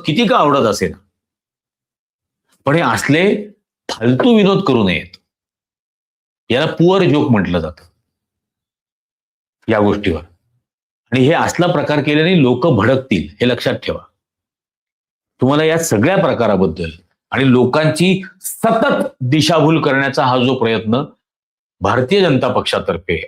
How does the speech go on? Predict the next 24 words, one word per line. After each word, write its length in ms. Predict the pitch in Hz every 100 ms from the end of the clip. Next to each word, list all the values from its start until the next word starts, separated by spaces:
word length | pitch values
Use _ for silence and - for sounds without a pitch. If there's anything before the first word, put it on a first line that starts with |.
| - _ 104
आरएसएसच्या 600 | 120 139 143 135 - 139
परिवारातून 680 | 123 131 139 139 143 147 180
येणाऱ्या 400 | 143 131 127 123
या 240 | 120 113 - _ _ _
लोकांकडून 640 | 110 107 117 110 110 113 107
जो 180 | 117 107
वारंवार 840 | 104 131 151 143 104 92 143 196 190
केला 220 | 139 120
जातो, 380 | 101 - - - _ _ _ _ _ _ -
सतत 480 | 170 170 240 226 190
दिशाभूल 480 | 160 - 160 151 151
करत 220 | 135 131
राहायची 340 | 110 92 - - _ _ _
लोकांची, 460 | 107 101 101 82 85 - - 110
भलतीकडेच 560 | 120 160 240 226 233
लक्ष 260 | 185 151 -
वळवायचं, 560 | 131 110 101 92 - - _ _ _ _ _ _ _ _ _ _ _ _ _ _ _ _ _ _ _
याच्याबद्दल 560 | 107 104 120 113 110 117 -
तुम्हाला 280 | 113 123 120
काय 160 | 98
वाटतं 300 | 82 - - - _ _ _ _ _ _ _ _ _
हे 100 | 101
तुम्ही 180 | 107 113
इथं 140 | 104